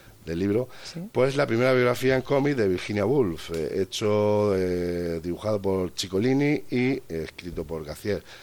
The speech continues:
Speaker 1: Es una auténtica maravilla. Es una preciosidad para que, que aquellas personas, bueno,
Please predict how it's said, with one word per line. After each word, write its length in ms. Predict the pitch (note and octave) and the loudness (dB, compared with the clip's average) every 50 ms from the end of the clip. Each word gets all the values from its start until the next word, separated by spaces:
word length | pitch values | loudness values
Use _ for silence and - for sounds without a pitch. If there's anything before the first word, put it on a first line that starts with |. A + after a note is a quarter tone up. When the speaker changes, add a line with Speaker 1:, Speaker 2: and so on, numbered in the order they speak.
| - - - | -20 -14 -6
Speaker 1:
Es 340 | - G#2+ A#2 B2 - - - | -2 0 0 0 -2 -4 -4
una 160 | A#2+ A2 G#2 | -2 0 2
auténtica 600 | G2+ F#2+ F#2 G#2+ A2+ A2+ G#2+ - G2 F2+ F#2 F2 | 2 2 2 0 -2 -2 -2 -4 -4 -2 -2 0
maravilla. 640 | F2 F2 F2 F2 E2+ F2 F#2+ A2+ B2+ C3 A#2 A#2 C#3 - - - - - - - - - - - - - - | 0 0 0 0 0 0 0 0 0 2 0 0 -2 -4 -8 -16 -18 -20 -20 -20 -20 -20 -20 -20 -20 -16 -8
Es 260 | - G#2 G#2+ G#2 G#2+ | -4 -4 -2 -2 0
una 180 | G#2 G#2 G2+ F#2+ | 0 2 2 2
preciosidad 680 | G2+ F#2+ F#2 - G2 F#2 F2+ - F#2 F2+ G2 G2+ G2+ | 2 0 0 0 -2 -2 -2 0 0 0 2 2 2
para 380 | F#2+ G2 F#2+ F#2 F#2 F2+ F2 | 2 2 2 2 2 0 0
que, 160 | E2 F2 F2 E2 | 0 -2 -4 -2
que 260 | E2+ F2+ F2 E2+ D#2+ - | 0 0 0 0 0 -2
aquellas 320 | D2+ D2+ D2 D#2+ D#2 D2+ | -4 -6 -6 -6 -8 -8
personas, 440 | - - D#2 - - F2 E2 D#2+ D2 | -8 -10 -8 -8 -6 -6 -6 -6 -6
bueno, 200 | D#2 F2+ D#2 | -6 -6 -8